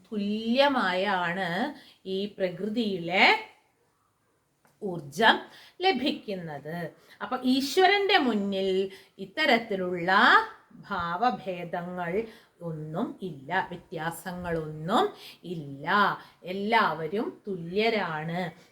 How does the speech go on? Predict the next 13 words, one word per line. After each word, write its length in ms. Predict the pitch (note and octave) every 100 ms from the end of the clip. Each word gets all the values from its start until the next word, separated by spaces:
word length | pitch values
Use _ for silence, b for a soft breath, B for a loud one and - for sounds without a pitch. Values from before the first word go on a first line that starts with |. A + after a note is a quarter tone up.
| -
ആ, 260 | G3 F3 E3+ E3 F3+ F3+
ധനികനെന്നോ 960 | D3+ F3+ G3 F#3+ C4+ D4+ B3+ A3+ G3+ G3+
ദരിദ്രനെന്നോ, 1080 | F#3 F#3 F3+ E3+ C4 D#4 B3 G3+ F#3 F#3 F#3 B B
ആ, 340 | E3 D#3+ D#3 D#3
ഉള്ള 580 | E3+ F3+ D#3+ G#3 F#4 - - -
വ്യത്യാസമില്ല. 1080 | F3 - G3 A3 B3+ G#3+ E3 D3 F#3 F3+ B B B -
ആം, 1080 | F#3 F3+ F3 E3+ E3+ E3 D#3+ D#3 D#3 D#3
സു-, 180 | D3 -
ആ, 480 | G#3 F#3 F3 E3 D#3+ D#3+ E3+ - _ _ _ -
എന്താണ്, 580 | F#3+ F#3+ F#3 F3+ F3+ F3
സൗന്ദര്യത്തിനോ, 1200 | - G3 G3 G#3 C#4 D4+ D4 C#4 B3 A#3 A#3 A#3 B -
വിരൂപത്തിനോ, 1080 | G3+ F#3+ G#3+ A3 B3+ D4+ D4+ C4+ A#3 A3+ A3 B B
വൈരൂപ്യത്തിനോ 1160 | G3+ G#3 A3+ D4 D4+ C4+ C#4 A#3 G#3 G3+ G#3+ -